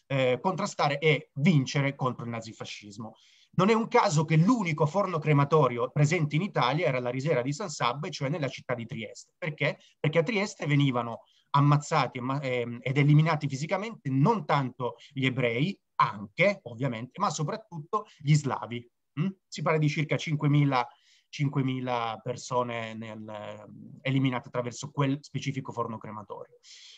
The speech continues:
Allora, ehm, anche qui il, la strada magari è un po' diversa, ed è una storia molto affascinante quella delle componenti slave sotto il, il regime fascista,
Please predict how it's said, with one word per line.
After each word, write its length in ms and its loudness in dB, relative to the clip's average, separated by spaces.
Allora, 420 4
ehm, 680 6
anche 280 2
qui 360 0
il, 220 0
la 680 4
strada 300 2
magari 300 4
è 40 4
un 80 6
po' 140 2
diversa, 520 0
ed 60 0
è 40 -2
una 120 -4
storia 260 0
molto 240 2
affascinante 640 -4
quella 200 -2
delle 200 -2
componenti 520 -8
slave 340 -4
sotto 580 -10
il, 220 -12
il 360 -10
regime 300 -6
fascista, 500 -10